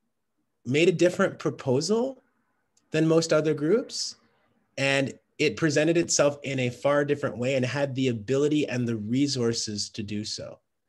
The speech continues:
That first summit had hundreds of people at it from all across the country, including myself. So obviously, when you get invited to something like that and you look around, you're like, "Man, something really serious is going on here."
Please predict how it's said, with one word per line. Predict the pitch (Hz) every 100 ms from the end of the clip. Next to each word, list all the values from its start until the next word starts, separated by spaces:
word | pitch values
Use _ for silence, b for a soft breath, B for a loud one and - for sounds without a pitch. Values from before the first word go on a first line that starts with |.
| _ _ _ _ -
That | 143 294 - _
first | - 165 214 -
summit | 143 135 196 202
had | 135 117
hundreds | 95 - 185 202 185 151
of | 131 127
people | 147 143 113
at | 104
it | 101
from | - 107 101
all | 113 139 135
across | 131 117 120
the | 117
country, | 139 165 135 113
including | 127 131 - - 196 147 120
myself. | 117 123 - 214 - - - _ b b b b
So | 190 -
obviously, | 180 277 208 147 135 131 123
when | 120
you | 120
get | 120 123
invited | 117 117 117 120
to | 120
something | 123 117 110
like | 107 110
that | 107 107
and | 107
you | 110
look | 117 120
around, | 113 160 139
you're | 110
like, | 110 104
"Man, | 104 185 123 104
something | 135 139 170 120
really | 113 120
serious | 117 - 202 220 120 104 113
is | 107
going | 110 110 110
on | 127 165
here." | 170 - 101 98